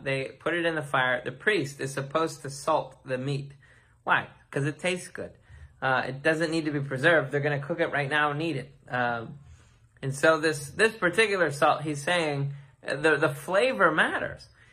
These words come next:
Uh, everyone will be salted with fire.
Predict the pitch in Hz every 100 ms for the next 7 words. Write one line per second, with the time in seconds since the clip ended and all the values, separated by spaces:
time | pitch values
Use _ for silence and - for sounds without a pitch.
0 | _ - 151 - - 196 208 262 247 160
1 | 151 180 180 185 - 143 139 156 156 175
2 | - 208 165 -